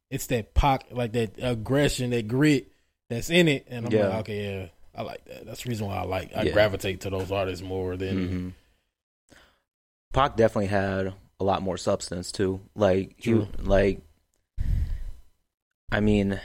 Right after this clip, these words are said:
Speaker 2: man, it's just hard because I wish, like, he was still alive to this day. I still think about that.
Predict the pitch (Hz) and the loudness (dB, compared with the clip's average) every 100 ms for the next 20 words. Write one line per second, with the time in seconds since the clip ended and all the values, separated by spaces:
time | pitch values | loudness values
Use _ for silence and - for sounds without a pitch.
0 | - 101 101 92 107 - 98 104 104 98 | -4 0 2 2 0 0 2 4 4 2
1 | 95 107 95 110 98 101 101 - 95 92 | 0 0 2 0 2 2 2 -2 -6 -6
2 | - 104 95 - 95 95 92 95 98 92 | -6 -6 -6 -2 0 0 0 0 -2 0
3 | 98 101 104 101 - 95 101 98 104 101 | 0 0 -2 -6 -2 -4 -4 -2 0 2
4 | 110 104 | 2 0